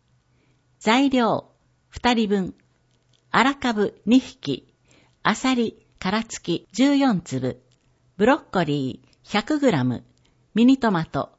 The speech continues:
四個、トサカノリ、海藻、適量、ブイヨン、百シーシー、オリーブオイル、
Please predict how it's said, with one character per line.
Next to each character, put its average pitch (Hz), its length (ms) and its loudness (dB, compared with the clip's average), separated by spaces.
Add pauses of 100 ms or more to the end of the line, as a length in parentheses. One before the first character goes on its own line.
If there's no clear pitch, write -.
四 233 240 2
個、 - 300 -8 (500)
ト 208 140 -4
サ 294 160 -4
カ 277 160 2
ノ 165 120 0
リ、 127 240 -6 (140)
海 214 240 -2
藻、 165 400 -4 (600)
適 202 300 0
量、 214 380 0 (480)
ブ 277 180 4
イ 247 120 4
ヨ 147 140 0
ン、 - 140 -6 (340)
百 - 320 -8
シ 294 240 0
ー - 20 2
シ - 460 -4
ー、 - 320 -20 (280)
オ 247 120 4
リ 311 180 2
ー - 20 0
ブ 285 120 2
オ 262 100 4
イ 233 140 0
ル、 135 260 -4